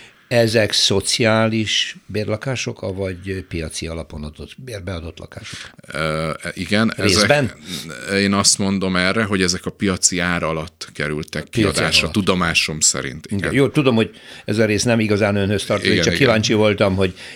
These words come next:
Speaker 1: ez az ötven valahány bérlakás, ez milyen módon kerül
Speaker 2: Én,
Speaker 1: elosztásra?
Speaker 2: én úgy tudom, hogy ez nem piaci alapú.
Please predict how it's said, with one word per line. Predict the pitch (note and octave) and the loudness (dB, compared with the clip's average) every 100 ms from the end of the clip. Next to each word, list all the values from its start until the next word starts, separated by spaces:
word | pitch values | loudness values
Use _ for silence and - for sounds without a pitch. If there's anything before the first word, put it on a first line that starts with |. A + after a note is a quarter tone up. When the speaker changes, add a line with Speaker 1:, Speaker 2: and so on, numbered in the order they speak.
| - | -12
Speaker 1:
ez | - G2+ | -6 0
az | G2+ | 2
ötven | G#2+ G#2+ G2 | 2 2 4
valahány | G2 F#2+ F2+ F2+ F#2 A2 C#3 | 6 4 4 2 0 -2 -8
bérlakás, | C#3 A2+ G2+ G2+ G2 G2 - F#2+ F#2+ - | -6 -2 0 0 -2 -2 -2 0 0 0
ez | F2+ F2+ F2 F#2 E2+ D#2+ | 0 -2 -2 -4 -4 -4
milyen | F2 E2 D#2+ | -4 -2 -2
módon | D#2 C#2+ C#2 | -2 -4 -8
kerül | D#2 E2+ D2 | -6 -4 -4
Speaker 2:
Én, | - | -6
Speaker 1:
elosztásra? | F2 E2 D2+ C#2+ F2 D#2+ E2+ | -6 -4 -4 -4 -4 -2 0
Speaker 2:
én | G#2+ | 2
úgy | |
tudom, | G#2 | 2
hogy | D#2 C#2+ | 0 -2
ez | D2+ | -2
nem | C#2+ C#2 | -2 -4
piaci | B1+ C#2 - C#2 | -6 -4 -6 -6
alapú. | - - G2+ | -10 -10 -10